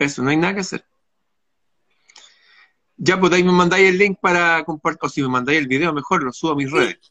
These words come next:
Speaker 2: Sí,
Speaker 1: Ahí,
Speaker 2: Ramón, y,
Speaker 1: eso.
Speaker 2: y, y yo voy a ser vulgar, pero bien chilena, a mover la raja, chiquillo, a moverse, a moverse, a moverse. Hablen, manifiéstense, comenten, y sin miedo. Los haters no existen.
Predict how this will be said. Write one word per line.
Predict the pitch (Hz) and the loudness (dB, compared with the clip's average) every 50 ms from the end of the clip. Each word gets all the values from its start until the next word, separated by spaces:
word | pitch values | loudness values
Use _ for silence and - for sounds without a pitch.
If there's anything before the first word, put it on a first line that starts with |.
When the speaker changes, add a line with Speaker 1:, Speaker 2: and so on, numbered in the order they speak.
| _ _ _ _ _ - 127 | _ _ _ _ _ -12 -10
Speaker 2:
Sí, | - - 311 | -8 -6 -4
Speaker 1:
Ahí, | 320 320 311 | 0 2 2
Speaker 2:
Ramón, | - 302 320 320 311 - | 2 0 -2 -4 -8 -6
y, | - - | -6 -6
Speaker 1:
eso. | 143 - 269 262 | -4 -4 -6 -8
Speaker 2:
y, | 262 262 - - 247 254 - - - | -10 -12 -14 -14 -16 -16 -16 -12 -10
y | 247 247 240 | -8 -8 -4
yo | 262 294 302 302 311 | -2 0 2 2 2
voy | 294 294 294 | 2 0 -2
a | 294 294 | -2 -4
ser | 285 - 302 294 285 | -4 -2 -4 -4 -4
vulgar, | 262 294 311 294 247 277 294 302 320 311 - | -4 -6 -6 -4 0 0 0 0 0 -2 -4
pero | 285 277 | -6 -6
bien | 262 277 311 330 | -6 -8 -10 -10
chilena, | 320 - - 302 294 277 262 247 - - | -12 -12 -12 -10 -10 -10 -10 -10 -10 -10
a | 262 | -10
mover | 262 262 269 285 294 | -10 -10 -10 -10 -10
la | 302 294 277 277 | -10 -10 -10 -10
raja, | 285 302 311 - 311 302 | -10 -10 -12 -12 -16 -18
chiquillo, | - 302 247 269 311 302 269 277 269 277 294 - - | -20 -20 -20 -20 -20 -20 -18 -16 -14 -14 -14 -14 -16
a | - | -18
moverse, | 226 226 226 240 262 277 269 - - 240 233 233 - | -18 -16 -14 -14 -14 -14 -16 -18 -16 -16 -16 -14 -12
a | - 233 | -12 -12
moverse, | 233 226 220 247 269 277 262 - - 262 247 | -10 -8 -8 -6 -6 -8 -8 -10 -10 -8 -8
a | - - | -8 -8
moverse. | 240 233 226 240 262 294 285 - - 254 254 269 277 _ _ _ _ _ _ _ _ _ | -8 -8 -10 -10 -10 -12 -12 -14 -12 -12 -10 -12 -12 _ _ _ _ _ _ _ _ _
Hablen, | - 254 330 359 302 311 294 285 285 294 311 311 _ _ | 0 0 0 0 -2 -4 -6 -6 -6 -8 -10 -14 _ _
manifiéstense, | 240 240 240 240 226 - 277 330 330 - - 277 269 262 - - 262 262 277 277 | -16 -16 -14 -16 -14 -12 -10 -10 -10 -10 -12 -14 -14 -12 -10 -8 -8 -8 -8 -8
comenten, | - 240 233 233 285 320 311 - - 254 254 269 294 302 _ | -8 -8 -6 -4 -6 -6 -6 -8 -10 -10 -10 -10 -12 -16 _
y | - 233 233 226 220 | -20 -20 -20 -20 -14
sin | - - 302 285 285 | -10 -8 -6 -6 -6
miedo. | 277 269 240 196 175 165 165 - _ | -4 -4 -4 -4 -4 -6 -10 -16 _
Los | - 220 226 - | -12 -12 -12 -8
haters | - - 269 277 - - 262 262 - - | -6 -6 -6 -6 -8 -10 -12 -10 -12 -10
no | 247 247 | -10 -10
existen. | 247 - - 269 240 _ - 180 - - | -10 -12 -16 -18 -18 _ -18 -18 -18 -18